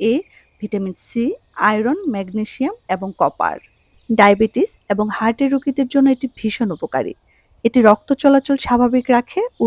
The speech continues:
হৃদরোগের ঝুঁকি কমায়। এই ফলটির আরও অনেক পুষ্টিগুণ রয়েছে, চাইলে আপনারা Google সার্চ করেও জানতে পারবেন। অনেকে এই ফলটি এর টক ভাবের কারণে খেতে পারেন না, তাই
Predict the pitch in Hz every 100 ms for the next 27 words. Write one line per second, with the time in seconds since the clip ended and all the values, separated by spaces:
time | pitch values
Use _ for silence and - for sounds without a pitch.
0 | 220 240 214 247 320 370 - 214 - -
1 | 104 - - - _ _ _ - 277 294
2 | - 320 311 320 214 202 - 226 285 -
3 | 285 - 269 277 269 269 269 - 480 523
4 | - 208 208 202 208 202 214 208 220 -
5 | 214 - - 247 359 247 185 - - 139
6 | - 82 - _ _ _ _ - 233 277
7 | 285 311 302 - 285 285 392 494 208 -
8 | 220 220 - 240 247 247 233 277 - 220
9 | - - 143 131 113 - _ _ 196